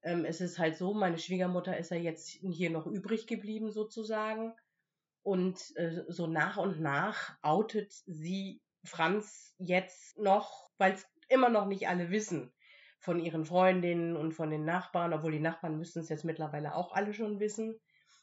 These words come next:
Also entweder Franz hat es selbst gemacht oder, äh, meine Schwiegermutter hat's dann halt gemacht. Wenn jemand bei uns am Briefkasten vorbeigeht und da steht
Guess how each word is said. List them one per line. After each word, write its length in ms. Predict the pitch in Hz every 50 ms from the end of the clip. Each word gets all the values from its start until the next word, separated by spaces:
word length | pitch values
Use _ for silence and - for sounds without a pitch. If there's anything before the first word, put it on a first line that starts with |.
| _ -
Also 180 | 160 156 170
entweder 300 | 160 160 160 160 151 147
Franz 360 | 147 - - 156 156 156 -
hat 140 | 170 165 -
es 100 | 156 -
selbst 340 | - 160 170 170 - - -
gemacht 500 | 208 190 190 185 196 190 - - - -
oder, 460 | - 156 151 147 131 135 139 139 - -
äh, 100 | 151 147
meine 280 | 147 147 139 139 139
Schwiegermutter 600 | 143 - 180 185 202 208 208 196 190 190 190 185 190
hat's 240 | 180 180 - -
dann 160 | - 180 175 170
halt 180 | 160 160 165
gemacht. 340 | - 170 165 165 165 160 - _ _ - - - - - _ _ _ _ _ _ _ -
Wenn 280 | 185 190 190 - - 190
jemand 360 | 202 208 208 185 185 180 -
bei 80 | - 175
uns 240 | 180 - 202 202
am 160 | 151 160 175 143
Briefkasten 580 | 156 202 226 - - 165 165 160 - 185 180
vorbeigeht 640 | - - 170 156 151 156 156 165 170 175 180 180 - -
und 180 | - 190 190 180
da 100 | 170 165
steht 480 | 160 - - - 185 180 180 - -